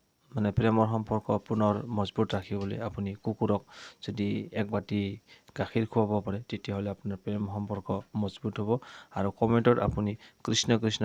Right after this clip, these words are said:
ৰাধে ৰাধে লিখক আৰু শ্ৰীকৃষ্ণ ৰাধাৰ আৰাধনা কৰক। আপোনাৰ প্ৰেম জীৱন সফলতা, আপোনাৰ দিনটো শুভ হওক।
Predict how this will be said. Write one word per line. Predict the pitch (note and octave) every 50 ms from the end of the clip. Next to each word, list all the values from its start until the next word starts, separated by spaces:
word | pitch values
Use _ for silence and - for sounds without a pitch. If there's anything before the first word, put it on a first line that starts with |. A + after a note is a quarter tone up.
| G#2+ G#2
ৰাধে | G2 F#2+ F#2 G2+ G2+
ৰাধে | G2+ G#2 F#2+ G2 G2 G2 G#2+ - -
লিখক | G2+ G#2 F#2+ - B2+ D3 - - - - - - - -
আৰু | G2+ G2+ G2+ F#2+ G2 - _ - _ _ -
শ্ৰীকৃষ্ণ | - - A2 A2 G#2 G#2+ G2+ - - G#2+ G#2 G2+
ৰাধাৰ | G2 G2 F#2+ F#2 G2+ G2 G2 G2+ A2 - _ _ _ _ -
আৰাধনা | G2+ G2+ F#2+ G#2 G#2 G2+ G#2+ G#2
কৰক। | - - G#2+ A#2+ - -
আপোনাৰ | - A2 - G#2+ G#2 G2+ G2+
প্ৰেম | - - G#2 G2+ G2 G2
জীৱন | F#2+ G2 G2+ G#2 G2+ G#2 -
সফলতা, | - - - A2 - - G#2+ G2+ G2+ F#2+ F#2 F#2 - - A2+ G#2+
আপোনাৰ | - - - B2 B2 C3 B2+
দিনটো | B2 A2+ G#2+ G#2+ - A#2+ B2
শুভ | B2 - A#2+ A2 A2
হওক। | G#2+ G#2 F#2+ -